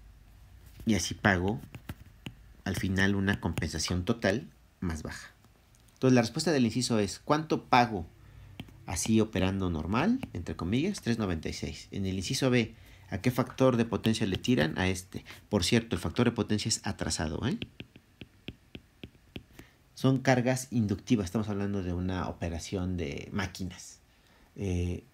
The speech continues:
y es muy probable que sean máquinas inductivas. Em, también es algo que podemos nosotros, eh, eh,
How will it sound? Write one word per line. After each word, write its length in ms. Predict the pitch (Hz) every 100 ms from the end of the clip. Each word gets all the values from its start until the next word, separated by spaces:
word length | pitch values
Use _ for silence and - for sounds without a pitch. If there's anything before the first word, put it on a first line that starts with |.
| _
y 100 | 98
es 140 | 90 98
muy 100 | 92
probable 400 | 92 90 87 87
que 100 | -
sean 220 | 95 85
máquinas 460 | 82 78 - 82 92
inductivas. 600 | 87 90 - 139 113 - _ _ - - - - _
Em, 320 | 117 110 104 - _ _ _ _ _ _ _ _ - _ _ _ _ _ -
también 380 | 135 139 151 160
es 120 | 147
algo 180 | 143 143
que 80 | 117
podemos 560 | 104 107 107 107 107
nosotros, 640 | 98 87 98 - 104 101 -
eh, 400 | - 71 62 - - - _ _ _ _ _ _ _ _ _ _ _ _ -
eh, 380 | 87 60 -